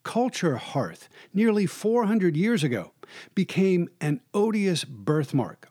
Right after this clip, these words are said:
on the shores of Carolina. If we try to hide from this dark past, we become blind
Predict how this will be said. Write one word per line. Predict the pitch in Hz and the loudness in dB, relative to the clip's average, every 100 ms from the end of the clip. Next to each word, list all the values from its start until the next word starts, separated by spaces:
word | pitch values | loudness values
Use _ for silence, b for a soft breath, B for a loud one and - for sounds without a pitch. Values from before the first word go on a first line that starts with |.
| - | -4
on | 170 | 0
the | 160 | 0
shores | 135 - 175 151 139 120 | 0 -2 0 2 2 0
of | 117 - | -4 -8
Carolina. | 120 98 98 90 80 _ _ _ _ _ _ _ _ B B B | -8 -8 -8 -12 -16 _ _ _ _ _ _ _ _ B B B
If | 151 | -2
we | 240 240 | 2 2
try | 190 180 | 2 2
to | 147 | 0
hide | - 180 175 156 139 | -2 0 0 0 -2
from | 120 107 | -4 -4
this | 156 160 | -2 -2
dark | - 113 139 143 - | -4 -4 -2 -2 -6
past, | - - 113 80 - - B B B B | -10 -8 -6 -8 -16 -20 B B B B
we | 185 | 2
become | 202 - 175 156 | 2 2 2 2
blind | 120 147 208 240 147 98 | 0 2 2 2 0 -2